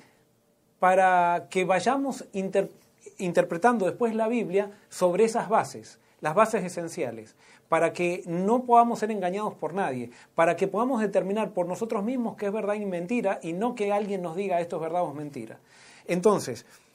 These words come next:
yo los insto para que ustedes inviten a sus amigos, pueden, esto puede ser para agnósticos, ateos, para, me encantaría que nos, porque la serie se va a llamar, se titula Pongámonos de Acuerdo, que si los cristianos nos ponemos de acuerdo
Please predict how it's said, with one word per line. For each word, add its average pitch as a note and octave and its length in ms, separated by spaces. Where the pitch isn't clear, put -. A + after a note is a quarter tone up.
yo G#3+ 160
los B3+ 460
insto A#3+ 560
para E3 200
que D#3 80
ustedes A3 320
inviten F#3 420
a D#3 60
sus - 200
amigos, A3+ 460
pueden, F3+ 300
esto E3+ 280
puede E3+ 160
ser E3+ 160
para C3+ 160
agnósticos, D#3 540
ateos, G3 400
para, C3 360
me D3+ 140
encantaría D#3+ 580
que F3 100
nos, D3+ 260
porque D#3 340
la C#3+ 160
serie A#3 320
se E3+ 100
va D#3+ 140
a F3 40
llamar, F3 340
se C3+ 240
titula F#3 440
Pongámonos E3 560
de D3+ 80
Acuerdo, G#3 440
que G3 380
si F3+ 200
los F3 160
cristianos F#3+ 540
nos D3 120
ponemos G#3+ 460
de F3 80
acuerdo D3+ 500